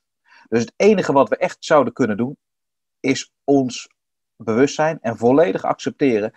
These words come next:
dat we dus in een digitaal ecosysteem zitten waarin het barst van de risico's. En dat is eigenlijk iets over de achtergrond wat er met mij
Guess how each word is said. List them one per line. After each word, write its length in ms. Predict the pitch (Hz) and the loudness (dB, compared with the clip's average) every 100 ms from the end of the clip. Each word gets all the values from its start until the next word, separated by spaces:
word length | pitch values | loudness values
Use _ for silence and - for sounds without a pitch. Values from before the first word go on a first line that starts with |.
| - - | -16 -18
dat 240 | 110 135 135 | -2 0 0
we 100 | 120 | -2
dus 200 | 123 - | -4 -6
in 180 | 117 | -6
een 160 | 107 98 | -6 -6
digitaal 540 | 123 123 113 117 107 - | -10 -10 -6 -2 -2 -2
ecosysteem 720 | 139 147 139 - 117 127 117 | -6 -6 -10 -10 -10 -6 -6
zitten 260 | 107 110 - | -6 -10 -8
waarin 260 | 98 110 | -6 -4
het 200 | 110 98 | -6 -8
barst 300 | 85 117 120 | -4 -4 -4
van 140 | - 107 | -10 -12
de 60 | |
risico's. 600 | 101 87 - - _ _ _ _ _ _ _ _ _ | -10 -14 -16 -20 _ _ _ _ _ _ _ _ _
En 380 | 123 123 120 - | -2 0 -2 -6
dat 200 | 117 185 | -2 -2
is 80 | 170 | 0
eigenlijk 580 | 185 208 208 196 - _ _ _ _ _ | 2 2 2 -4 -8 _ _ _ _ _
iets 200 | - 185 | -14 -8
over 220 | - 143 120 | -2 -2 -2
de 80 | |
achtergrond 580 | - 175 156 - 156 143 | -6 -6 -8 -6 -6 -4
wat 180 | - 143 | -4 -4
er 80 | 131 | -4
met 160 | 120 113 | -4 -4
mij 360 | 147 165 151 | -4 -4 -6